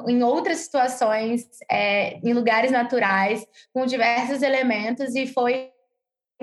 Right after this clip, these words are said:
assim, uma extensa pesquisa de diversas maneiras já foram, já foram feitas, descobrindo o quanto que, é, é, estar em lugares naturais, de alguma maneira, é,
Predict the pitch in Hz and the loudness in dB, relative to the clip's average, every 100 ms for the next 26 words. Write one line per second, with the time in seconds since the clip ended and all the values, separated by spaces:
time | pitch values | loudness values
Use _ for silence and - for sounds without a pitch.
0 | 254 - - 254 262 233 240 240 - 240 | -16 -16 -4 -2 0 0 -2 -2 -2 0
1 | 277 302 302 302 254 254 247 233 240 - | 0 0 -2 -2 -4 -6 -4 -4 -4 -8
2 | - 208 226 233 226 269 269 277 247 233 | -10 -6 -4 0 2 0 0 0 0 0
3 | 240 240 240 233 226 - 214 220 233 240 | 0 -2 -2 -2 -2 -6 -8 -4 -2 -2
4 | 226 220 240 269 262 _ _ - 285 285 | -2 -2 -2 -6 -8 _ _ -8 -6 -2
5 | 349 285 285 311 381 294 233 - - - | -2 0 0 0 0 0 0 -4 -4 -2
6 | 254 - 277 294 370 359 349 - 285 285 | -2 0 2 2 0 -4 -6 -4 -4 -6
7 | - _ - 240 240 220 - 226 226 208 | -18 _ 0 2 4 2 2 2 2 0
8 | - - - 240 254 311 285 247 226 240 | -2 -6 -2 0 0 0 0 0 2 0
9 | 247 233 247 220 196 208 254 254 240 226 | -2 -2 -2 0 0 0 -2 -2 -2 0
10 | 240 262 262 240 208 214 233 - 226 226 | 0 0 0 0 -2 -2 -2 -2 -2 -2
11 | 214 | -2